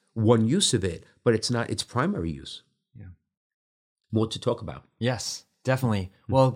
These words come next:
Speaker 2: good thing we have a bunch of shows coming up.
Speaker 1: <laughs>
Speaker 2: Okay, so if you have a question for Bishop Caggiano, be sure to send your questions in, okay? It's really easy. Just email questions at veritas catholic dot com.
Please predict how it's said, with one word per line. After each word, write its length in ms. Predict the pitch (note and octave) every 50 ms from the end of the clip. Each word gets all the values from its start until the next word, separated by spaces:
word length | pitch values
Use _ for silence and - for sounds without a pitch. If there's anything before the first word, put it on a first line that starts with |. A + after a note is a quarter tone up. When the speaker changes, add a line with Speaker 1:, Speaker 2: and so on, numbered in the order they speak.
| -
Speaker 2:
good 160 | - D#3 D#3 -
thing 160 | D#3+ D3 C#3
we 100 | C3+ C3
have 160 | B2 C3+ C3
a 60 | A2 A2+
bunch 240 | G#2 C3+ C3 C3
of 60 | B2 A2+
shows 380 | - - D3 C3+ C3+ B2+ A#2
coming 300 | D3+ D3+ B2+ B2+ B2+ C3 D#3
up. 600 | D3 C#3 - - - D3 - - - C3+ - - _
Speaker 1:
<laughs> 40 | - D3+ D3+ C3+ A2 G2+ G2+ - - - - - - - - _ _
Speaker 2:
Okay, 340 | C#3+ D3+ - E3+ C#3+ B2 G#2+ - - - _ _ -
so 400 | - - F3+ E3 D#3 D#3 D3 - - - _ _ _
if 180 | B2+ B2 - -
you 180 | C#3+ F#3 G#3+ G#3+
have 160 | G3 F3 D#3+
a 60 | D#3
question 360 | - - C3+ B2+ - - B2+
for 180 | A2+ - B2+ A#2+
Bishop 320 | G2+ C3+ B2 - C3+ A2
Caggiano, 600 | - - A#2+ A#2 G2 A2+ G#2+ G2+ F#2+ F#2+ G#2 G#2+ - _ _ _ _ _ _ _ _ _ -
be 80 | C#3
sure 220 | B2 - - F3 F3
to 80 | D#3
send 260 | D3 - - D#3 D#3
your 120 | D3+ D3 C3
questions 440 | - - C3+ B2 - C#3 B2+ A2+ B2
in, 260 | C3+ A#2+ G2+ F#2 F2+ - - -
okay? 200 | G2+ - B2+ B2+
It's 240 | - - G#2 -
really 240 | A#2+ B2+ D3 D3+ D3+
easy. 320 | A#2 B2 A#2 G2 G#2 G2+ F#2+
Just 280 | - B2+ A#2+ - - -
email 540 | C#3+ D3 D3+ C#3+ C#3 C3+ C3 B2 A#2+ G#2+ - _ _ _ _
questions 720 | - - C#3+ C#3 C#3+ - - - F3 F3+ F#3+ G3 G3 - - _ _ _ _ _ -
at 140 | B2+ A#2
veritas 680 | G#2 F#2+ B2+ C3+ C#3+ D3 C#3 C3+ C3+ C#3 C3 C3 C3 -
catholic 540 | - B2 A#2 A#2 - - A#2+ A#2 - - _ _ _ -
dot 200 | A#2+ G#2 F2+ -
com. 360 | - G#2+ F#2 E2+ C#2+ F2 E2+